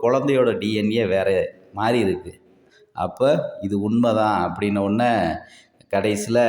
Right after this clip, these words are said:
அந்த குழந்தைய தேடுறதுக்கான கதை நடக்குதுங்க. இந்த குழந்தைய கடத்தல்ல ஈடுபடுறதுல ஒரு பாட்டியை காட்டுறாங்க. அந்த பாட்டியை காட்டும் போதெல்லாம் நம்ம சீட்டோட நுனியில வந்து உக்காந்துரணும்.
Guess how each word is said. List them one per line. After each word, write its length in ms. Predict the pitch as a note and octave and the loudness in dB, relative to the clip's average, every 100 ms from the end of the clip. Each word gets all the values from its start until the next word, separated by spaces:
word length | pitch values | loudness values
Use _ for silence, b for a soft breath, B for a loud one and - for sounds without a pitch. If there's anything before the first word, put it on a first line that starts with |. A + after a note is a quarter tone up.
| G#2 F2+ E2+ D#2 - | 4 4 0 -4 -10
அந்த 240 | - F2+ - | -10 -8 -2
குழந்தைய 360 | A2 C3 A#2+ G2+ | 0 2 2 0
தேடுறதுக்கான 800 | G#2+ A#2+ A#2+ A2+ G2+ G2+ F#2 F2+ | 0 2 2 2 0 -2 -4 -4
கதை 480 | - G2 G#2 F#2 - F#2+ | -4 -2 0 -2 -6 -10
நடக்குதுங்க. 540 | F2+ F#2+ F2+ F2 F2 F2 - _ - - | -8 -6 -6 -6 -6 -8 -12 _ -20 -20
இந்த 140 | - F#2+ - | -8 -8 -2
குழந்தைய 400 | B2 C#3+ C#3+ B2+ - | 0 0 0 0 0
கடத்தல்ல 800 | G#2 A#2 B2 A#2 G#2 G2 A2 - - - | -2 -2 0 0 2 2 0 -2 -12 -10
ஈடுபடுறதுல 840 | A2+ C#3+ C#3+ A#2 G2+ G#2 G#2 A2+ | -2 0 0 0 2 2 2 2
ஒரு 220 | G#2+ F#2 - | 2 0 -2
பாட்டியை 480 | G#2 B2 C3 A#2+ | -2 -2 -2 -4
காட்டுறாங்க. 540 | E2+ F2+ - E2 E2 D#2 - b b b | -4 -6 -4 -6 -6 -12 -16 b b b
அந்த 240 | - F#2+ F#2 - | -8 -4 -4 -2
பாட்டியை 560 | A2+ D3 D3+ D#3 C#3+ | 0 0 0 0 0
காட்டும் 440 | - A#2 A#2+ C3 B2 | 0 0 0 -2 0
போதெல்லாம் 320 | A#2 A#2 C3 | 0 0 0
நம்ம 200 | A#2 G2+ G#2 | 0 -2 -4
சீட்டோட 460 | A#2+ A#2+ A#2+ A2 F#2+ | -6 -4 -2 0 0
நுனியில 440 | G2+ A#2+ C3 A#2 | 0 0 0 0
வந்து 220 | G2 G#2 | 0 -2
உக்காந்துரணும். 600 | G2+ F2 F2+ F2 E2 D#2 | -4 -4 -6 -6 -8 -10